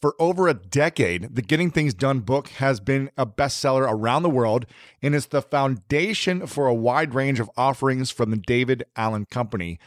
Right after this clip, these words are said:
by individuals and organizations implementing the proven techniques and best practices. This groundbreaking work-life management system transforms personal overwhelm and overload into an integrated system of stress-free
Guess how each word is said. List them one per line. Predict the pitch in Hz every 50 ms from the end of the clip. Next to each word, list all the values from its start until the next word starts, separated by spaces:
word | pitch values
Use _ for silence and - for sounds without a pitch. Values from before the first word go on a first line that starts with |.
| - _ - -
by | - 123 127
individuals | 135 147 151 165 151 156 131 139 147 147 143 113
and | 113 120
organizations | 123 120 120 117 107 101 147 170 185 175 - - 156 147 139 - - - _ _ _ _
implementing | - 196 202 190 214 202 190 185 185 185 185 185 -
the | - 127 143
proven | - - - 165 185 190 190 196 190 180
techniques | - - 160 151 139 - - 135 135 135 127 - - - - _ -
and | 123 123 117 107 92
best | 127 127 135 127 - - -
practices. | - - 123 123 123 - - - - - 95 78 73 - - - - - - - - - _ -
This | 104 156 147 -
groundbreaking | - 135 147 151 170 185 190 185 156 156 160 160 - 160 151 151 151 143 -
work-life | - 110 123 156 165 - 147 151 151 143 110
management | 113 131 143 147 147 143 127 135 143 143 139 -
system | - - - 147 123 - 143 135 131
transforms | - - - 135 131 123 - - - 135 131 123 -
personal | - - - - 151 156 - - 165 160 160 - _ _
overwhelm | - 170 175 180 202 208 185 139 104 92 95 98 110 117 - _ _ _ _ -
and | 127 127 131 - _
overload | 147 165 180 165 175 160 123 107 87 82 90 113 127 - _ _ - _ _ -
into | 165 170 160 - 170
an | 156 139 143 -
integrated | - 175 170 175 190 170 156 147 143 139 143 123
system | - - - - 180 175 - - 120 104 104 107 -
of | - 123 120 110 -
stress-free | - - - - 139 143 151 147 - - - - _ _ - - 123 123 117 117 117 113